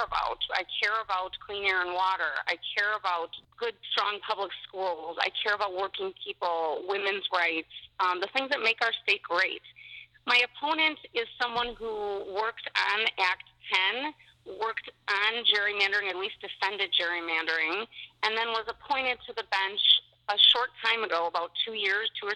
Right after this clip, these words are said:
three years ago, uh, by our governor. And he is running a race where he is backed by the N R A, where he is funded by the Republican Party, the N R A, and the Wisconsin Manufacturer and Commerce.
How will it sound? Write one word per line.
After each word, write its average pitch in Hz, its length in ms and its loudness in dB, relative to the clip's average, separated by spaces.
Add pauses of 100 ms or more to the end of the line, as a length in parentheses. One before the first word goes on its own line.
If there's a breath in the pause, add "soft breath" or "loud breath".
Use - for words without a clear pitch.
three 202 160 -6
years 202 220 -2
ago, 233 400 -2 (420 loud breath)
uh, 190 220 0
by 196 140 -4 (100)
our 214 160 -2
governor. 208 640 -2 (480 soft breath)
And 220 340 2 (160)
he 262 240 4
is 226 80 0 (100)
running 220 300 2
a 214 160 2
race 202 240 2 (120)
where 196 180 -2 (100)
he 208 240 0
is 190 160 -4
backed 170 380 2
by 208 100 0
the 190 160 -2
N 185 120 2
R 175 200 2
A, 180 540 2
where 208 160 -2
he 208 180 2
is 185 240 0 (420)
funded 233 360 0
by 170 280 2
the 175 80 -2
Republican 175 640 -6
Party, 175 300 -2
the 165 240 -4
N 175 80 0
R 165 240 2
A, 165 360 2
and 170 120 0
the 170 60 -6
Wisconsin 175 560 -2
Manufacturer 170 640 0
and 170 80 -4
Commerce. 165 560 0